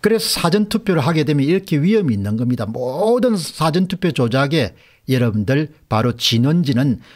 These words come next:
사전투표에 참가한 선거인 수입니다. 이 선거인 수가 높아지면 높아질수록 사전투표 참가자 수가 많아지면 많아질수록 그만큼 사전투표 조작은 더 쉬워진 겁니다. 왜?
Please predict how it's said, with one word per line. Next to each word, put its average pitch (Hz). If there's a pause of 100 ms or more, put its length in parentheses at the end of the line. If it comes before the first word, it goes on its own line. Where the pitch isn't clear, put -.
사전투표에 190
참가한 180
선거인 131
수입니다. 95 (260)
이 185
선거인 185
수가 156
높아지면 185
높아질수록 135 (220)
사전투표 214
참가자 202
수가 127
많아지면 147
많아질수록 131 (220)
그만큼 147
사전투표 170
조작은 113
더 120
쉬워진 131
겁니다. 95
왜? 120